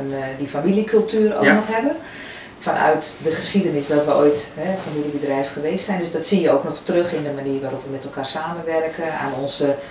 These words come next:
Speaker 1: waardes die we gezet hebben over hoe we met elkaar willen samenwerken. Waar ook samenwerking en creativiteit en ontwikkeling, eh, grote pijlers zijn.
Speaker 2: Ja.
Speaker 1: Ja, en dat merk je als je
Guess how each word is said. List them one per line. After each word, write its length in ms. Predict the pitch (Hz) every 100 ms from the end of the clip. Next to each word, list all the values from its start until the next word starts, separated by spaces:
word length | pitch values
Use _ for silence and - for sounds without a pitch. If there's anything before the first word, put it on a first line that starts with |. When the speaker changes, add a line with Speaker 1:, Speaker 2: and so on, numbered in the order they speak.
| - -
Speaker 1:
waardes 500 | 131 - 165 170 160
die 100 | 170 156
we 60 |
gezet 400 | 156 156 160 151 165
hebben 260 | 156 147
over 260 | 143 135 143 135
hoe 140 | 139
we 60 | 135
met 120 | 131 -
elkaar 280 | - 139 -
willen 140 | 110
samenwerken. 840 | - 165 165 160 151 147 147 156 139
Waar 240 | 131 123
ook 160 | 131 - - - - - - -
samenwerking 840 | 151 156 151 147 147 - 156 151
en 100 | 139
creativiteit 1120 | 131 139 139 139 135 139 160 151 151 147 147
en 140 | 139 135
ontwikkeling, 760 | 135 156 156 156 147 147 143
eh, 60 | 143 143 143 143
grote 260 | 160 160 -
pijlers 440 | - - 190 196
zijn. 240 | 220 226 269
Speaker 2:
Ja. 140 | - - - - - -
Speaker 1:
Ja, 100 | -
en 100 | -
dat 140 | 190
merk 280 | 190 214 220
je 180 | 156 147
als 200 | - -
je 120 | 156